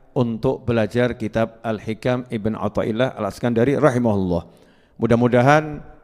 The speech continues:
pertemuan kita ini barokah. Ya, pertemuan kita ini man-, manfaat. Sebelum mengkaji kitab Al-Hikam, saya mau kasih saran, usahakan satu hari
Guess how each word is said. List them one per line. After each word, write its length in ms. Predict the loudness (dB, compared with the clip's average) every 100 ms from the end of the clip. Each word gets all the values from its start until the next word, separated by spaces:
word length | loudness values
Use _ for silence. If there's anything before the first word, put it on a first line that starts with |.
| _
pertemuan 640 | 4 4 4 0 0 0 -2
kita 400 | -4 0 0 0
ini 320 | 0 0 -2
barokah. 800 | -4 -2 2 2 4 2 2 -4 -20 -20 _ _ _
Ya, 160 | -8 -4
pertemuan 480 | -2 -2 0 2 2
kita 240 | 0 0
ini 160 | 2 4
man-, 480 | 6 4 2 -4 -8
manfaat. 640 | -6 -6 -4 -4 -4 -10 _ -20 -20
Sebelum 880 | -4 2 4 6 4 2 -2 -12 -10
mengkaji 640 | -4 -4 -2 -2 -2 -4
kitab 320 | -6 -2 -2 -2
Al-Hikam, 640 | -4 -2 0 -2 -6 -18 -20 -20 _ _ _
saya 560 | -4 0 2 4 2
mau 240 | 0 -4 -4
kasih 240 | -4 -4
saran, 560 | -6 -4 -2 -4 -6 -14 -20 _ _ _ -20 _
usahakan 640 | -6 -2 -2 -2 -2 -2 -2
satu 240 | -4 -4
hari 640 | -6 -4 -2 -2 -4 -8